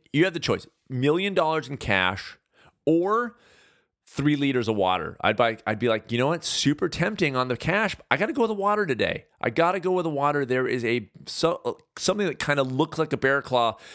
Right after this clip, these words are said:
stuck in the second section of my small intestine. So I'm just gonna kinda go with the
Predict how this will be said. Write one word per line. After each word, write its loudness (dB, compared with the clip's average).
stuck 0
in -8
the 2
second -2
section 0
of 0
my 0
small -2
intestine. -2
So 0
I'm 2
just -4
gonna 0
kinda -2
go 2
with 0
the -6